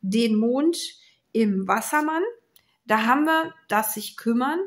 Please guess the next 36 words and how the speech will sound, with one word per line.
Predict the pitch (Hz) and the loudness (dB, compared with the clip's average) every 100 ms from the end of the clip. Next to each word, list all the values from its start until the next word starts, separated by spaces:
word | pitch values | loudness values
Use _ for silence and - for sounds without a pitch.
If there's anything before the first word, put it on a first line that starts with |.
| - _ | -8 _
um | 220 | -4
die | 214 208 | -2 -4
Dinge, | 202 196 196 | -4 -6 -6
die | 190 | -6
machbar | 185 196 190 - 247 | -6 -6 -8 -6 -6
sind, | 247 294 427 - | -6 -8 -8 -8
auch | 185 196 247 | -8 -8 -8
mit | 262 | -10
Erdenergie. | - 254 254 254 262 262 277 403 - _ - _ _ | -8 -8 -8 -10 -8 -8 -6 -8 -10 _ -20 _ _
Wir | 208 247 | 0 2
haben | 240 262 320 359 427 - | 4 2 4 2 0 -4
die | 254 | -8
vier | - 294 320 | -2 0 2
der | 254 | 2
Münzen | 226 247 247 - | 2 0 -2 -6
an | 208 208 | -4 -2
etwas | 208 208 202 | -4 -6 -6
festhalten. | - 247 - 262 254 254 240 - _ | -4 -6 -4 -4 -4 -4 -10 -10 _
In | 196 190 | -6 -4
der | 180 | -4
Ruhe | 196 254 269 | 0 2 2
liegt | 269 262 | 2 -2
die | 269 | -8
Kraft. | 269 254 269 - - - - _ | -4 -2 -2 -6 -18 -20 -20 _
Du | 220 | 0
bemühst | 214 214 214 233 | 0 0 -2 -6
dich | 269 - | -12 -6
auch | 226 | -6
darum, | 226 233 233 | -4 -6 -4
daran | 226 214 220 | -2 -4 -4
festzuhalten, | 220 233 - 220 202 220 220 226 233 _ _ | -6 -10 -8 -10 -4 -6 -6 -12 -12 _ _
keine | - 202 214 226 | -12 -2 0 0
größeren | 220 202 208 - 180 | -2 -4 -4 -6 -6
Geldausgaben | 185 226 - - 247 247 - 233 240 | -4 -4 -4 -4 -6 -6 -6 -6 -6
zu | 233 247 | -10 -12
tätigen. | 226 233 233 233 240 | -8 -6 -6 -8 -10